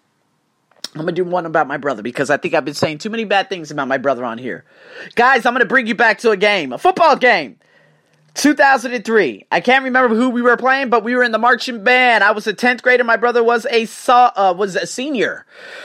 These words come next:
So it was a two thousand and three night. We're over there sitting down, and there's this wrestler. This wrestler was called me a very racial slur a week before.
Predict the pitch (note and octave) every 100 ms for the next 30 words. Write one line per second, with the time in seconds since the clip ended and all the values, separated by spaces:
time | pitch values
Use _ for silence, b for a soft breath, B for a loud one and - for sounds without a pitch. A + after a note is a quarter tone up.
0 | B B B B B - A3+ F#3 F3+ -
1 | C4 B3 A3+ G#3 G#3 G#3+ A3+ G#3 G3+ G3+
2 | G3 G#3+ G3 G#3 - A3 F#3 F#3+ G3 G3+
3 | G3 A3 A#3 - A#3 C#4 - F3+ D3+ G3+
4 | G3+ B3 C4+ C4+ B3+ G#3+ - - B3 B3
5 | A#3 G3 E3 B3 C4+ B3 A#3 A#3+ A3+ -
6 | A3+ A#3 D#3+ C#3 D3 - C#3 - C#3+ E3+